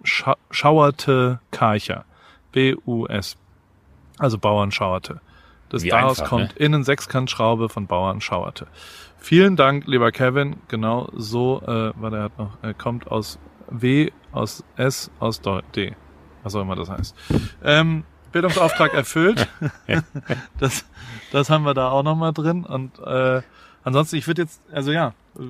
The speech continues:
Speaker 1: ich, nächste Woche bin ich <laughs> in meinem Tourbus.
Speaker 2: Da
Speaker 1: In
Speaker 2: bin ich
Speaker 1: meinem,
Speaker 2: gespannt.
Speaker 1: nicht im Imbus, im Tourbus, im, unterwegs auf dem Roadtrip. Äh, und dann zeige ich dir den mal. Weil ich habe auch da ein <laughs> bisschen,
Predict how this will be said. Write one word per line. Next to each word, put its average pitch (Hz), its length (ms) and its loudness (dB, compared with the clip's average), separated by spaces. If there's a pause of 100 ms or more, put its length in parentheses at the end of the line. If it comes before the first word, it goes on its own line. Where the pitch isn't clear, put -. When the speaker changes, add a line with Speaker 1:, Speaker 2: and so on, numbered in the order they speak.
(300)
Speaker 1:
ich, - 200 -12
nächste 139 480 -6
Woche 180 180 6
bin 175 120 2
ich 156 300 2
<laughs> - 0 -
in 180 120 2
meinem 147 280 4
Tourbus. 170 540 6 (320)
Speaker 2:
Da 95 80 4
Speaker 1:
In 95 60 4
Speaker 2:
bin 104 60 6
ich - 20 -
Speaker 1:
meinem, 127 80 6
Speaker 2:
gespannt. 95 360 2 (440)
Speaker 1:
nicht 127 180 -2
im 135 120 0
Imbus, 151 440 0
im 123 220 -8
Tourbus, 151 460 -4
im, 127 460 -6 (380)
unterwegs 131 460 -4
auf 117 140 -6
dem 123 160 -4
Roadtrip. 143 540 4 (260)
Äh, 135 360 0 (480)
und 135 60 -10
dann 131 140 -4
zeige 151 220 2
ich - 80 -2
dir 120 140 0
den 95 160 -6
mal. 90 280 -8 (160)
Weil 120 300 4 (760)
ich 120 180 -4
habe 143 120 2
auch 127 120 2
da 143 200 6
ein 143 80 0
<laughs> - 120 -8
bisschen, 160 420 2